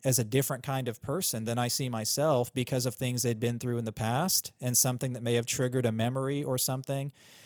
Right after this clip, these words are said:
And for me, it's really about being patient as a leader. And the more I know what's going on in people's lives and what they've been through, you know, the better I can serve as I go forward.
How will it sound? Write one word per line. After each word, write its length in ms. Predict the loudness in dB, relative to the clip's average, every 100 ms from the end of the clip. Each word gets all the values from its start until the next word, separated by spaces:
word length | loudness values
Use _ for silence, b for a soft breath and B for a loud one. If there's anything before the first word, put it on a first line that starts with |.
| B B B
And 160 | 0
for 100 | 2
me, 180 | 2 6
it's 180 | 6 4
really 260 | 4 6 6
about 300 | 6 6 4
being 180 | 0
patient 460 | 0 0 0 -2 -2
as 160 | -2 0
a 60 |
leader. 540 | 0 2 4 4 4 2
And 100 | 2
the 80 | 2
more 300 | 4 6 8
I 120 | 6
know 560 | 4 4 6 6 4 0
what's 220 | 0 2 4
going 300 | 2 2 2
on 240 | 2 2
in 80 | 0
people's 340 | -2 -4 -2
lives 380 | 2 4 4 2
and 100 | 2
what 140 | 2
they've 160 | 2 -2
been 220 | -2 -2
through, 380 | 0 2 4 2
you 80 | 0
know, 100 | -2
the 100 | 0
better 300 | 2 4 2 2
I 160 | 2 2
can 160 | 0
serve 300 | 0 2 2
as 100 | 0
I 100 | 0
go 140 | 0 -2
forward. 480 | -2 -2 -2 -4